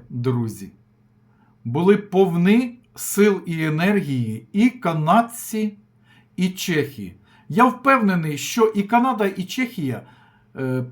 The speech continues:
приблизно так і зіграють, але заб'ють, ну, чи не вдвічі менше.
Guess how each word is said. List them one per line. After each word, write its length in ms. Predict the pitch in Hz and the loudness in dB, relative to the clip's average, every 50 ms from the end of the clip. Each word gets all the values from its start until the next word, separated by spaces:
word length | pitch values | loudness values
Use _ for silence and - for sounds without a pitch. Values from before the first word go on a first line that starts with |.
| - - _ | -16 -10 _
приблизно 580 | 202 226 247 214 254 262 254 214 214 247 247 | 2 2 2 4 4 2 2 2 2 0 0
так 260 | 247 - 240 233 - | 2 2 0 0 0
і 60 | 240 214 | -2 -2
зіграють, 720 | 196 233 233 233 262 269 262 220 156 127 120 - - - | 0 0 2 2 2 2 2 2 0 -2 -4 -8 -12 -4
але 260 | - 180 196 214 220 214 | 0 2 4 4 4 4
заб'ють, 600 | 214 220 214 190 196 214 262 262 240 - - _ _ _ _ _ _ _ _ _ _ _ _ _ _ _ _ _ _ _ _ _ _ _ _ _ _ _ _ _ _ _ - | 4 4 2 2 2 0 0 0 0 -4 -12 _ _ _ _ _ _ _ _ _ _ _ _ _ _ _ _ _ _ _ _ _ _ _ _ _ _ _ _ _ _ _ -2
ну, 200 | 220 247 254 - | 0 0 0 0
чи 300 | - - - - 247 240 | -2 -6 -2 0 2 2
не 200 | 233 233 233 233 | 4 4 4 4
вдвічі 1000 | 220 185 151 139 147 160 175 208 247 277 - - - - 233 226 233 233 226 - _ | 2 0 -2 -4 -4 -2 2 4 4 4 4 2 -4 -4 -2 -2 -2 -4 -6 -8 _
менше. 800 | 160 156 170 180 208 208 196 160 131 123 - - - 107 - | -4 2 6 6 6 6 6 2 0 -6 -8 -10 -14 -16 -20